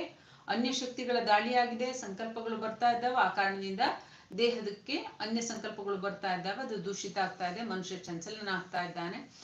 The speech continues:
ಸಾಧಕ ಚಂಚಲನ ಆಗ್ತಾ ಇದ್ದಾನೆ, ಸಮಸ್ಯೆಗೆ ಒಳಪಡ್ತಾ ಇದ್ದಾನೆ ಅಂತ ಅರ್ಥ ಆಗುತ್ತೆ. ಇದು ಅರೆಸಾಧಕ ಸ್ಥಿತಿಯಲ್ಲೂ ಕೂಡ ಸುರಕ್ಷಾ ಚಕ್ರ ನಿರ್ಮಾಣ ಮಾಡ್ಕೊಳ್ಳೋದಾದ್ರೆ ಆಗ್ತಾ ಇರುತ್ತೆ, ನಿರ್ಮಾಣ ಮಾಡ್ಕೊಂಡಿದ್ರೆ ಆಗೋದಿಲ್ಲ.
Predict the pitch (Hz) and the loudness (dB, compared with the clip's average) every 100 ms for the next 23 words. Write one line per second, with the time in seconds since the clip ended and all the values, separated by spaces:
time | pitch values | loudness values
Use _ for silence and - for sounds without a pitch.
0 | - - 208 180 - 185 190 180 233 262 | -18 0 4 4 4 -2 -4 -4 -2 0
1 | 233 185 - 190 175 185 226 - 175 185 | 2 0 -2 -4 -2 -4 -4 -6 -6 -6
2 | - 196 170 190 254 233 190 165 160 170 | -4 -4 -2 -2 -4 -2 -2 0 -2 -4
3 | 254 - 180 165 - 156 147 139 - 185 | -4 -6 -4 -4 -4 -6 -10 -10 -10 -6
4 | 247 285 - - - - 185 226 247 294 | -4 -4 -6 -14 -20 2 4 6 6 4
5 | 302 302 - 269 277 262 254 262 240 226 | 4 0 -4 -6 -2 -2 -2 -4 -2 0
6 | 277 - 208 208 285 277 285 277 262 254 | 0 -2 -4 -2 -2 -2 -2 -2 -2 -2
7 | 247 254 254 247 254 247 247 247 233 - | -2 0 -2 -2 -4 -2 0 0 -2 -2
8 | 185 147 147 165 180 196 226 240 233 240 | -4 -4 -6 -6 -6 -4 -2 -2 -2 -4
9 | 233 226 143 139 135 95 | -4 -2 -4 -4 -12 -16